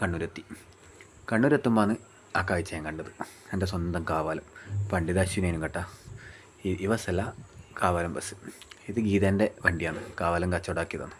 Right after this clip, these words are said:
Viking ആണ് കേട്ടാ. ഇത് മൃദു. മൃദു ഞാൻ വീഡിയോ എടുക്കുന്ന കണ്ടപ്പോൾ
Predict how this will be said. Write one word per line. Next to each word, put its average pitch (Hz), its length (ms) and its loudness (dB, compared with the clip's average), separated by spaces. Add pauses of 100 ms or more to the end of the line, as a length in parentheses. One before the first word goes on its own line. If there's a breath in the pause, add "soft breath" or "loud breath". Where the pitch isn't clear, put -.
Viking 90 400 0
ആണ് 80 100 -4
കേട്ടാ. 87 180 -6 (220)
ഇത് 113 160 2
മൃദു. 98 240 4 (460 loud breath)
മൃദു 90 280 0
ഞാൻ 101 180 6
വീഡിയോ 95 200 6
എടുക്കുന്ന 98 240 4
കണ്ടപ്പോൾ 92 300 2